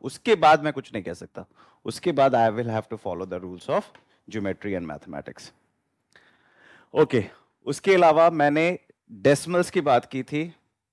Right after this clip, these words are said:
टर्मिनेटिंग डेसिमल्स को आपको पहचानना आ गया था, आपको ये भी पता था कि मैं फ्रैक्शन को सिंपलेस्ट फॉर्म में करने के बाद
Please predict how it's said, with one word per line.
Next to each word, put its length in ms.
टर्मिनेटिंग 580
डेसिमल्स 360
को 100
आपको 220
पहचानना 420
आ 120
गया 240
था, 160
आपको 280
ये 120
भी 120
पता 260
था 140
कि 140
मैं 140
फ्रैक्शन 560
को 160
सिंपलेस्ट 460
फॉर्म 180
में 120
करने 260
के 100
बाद 340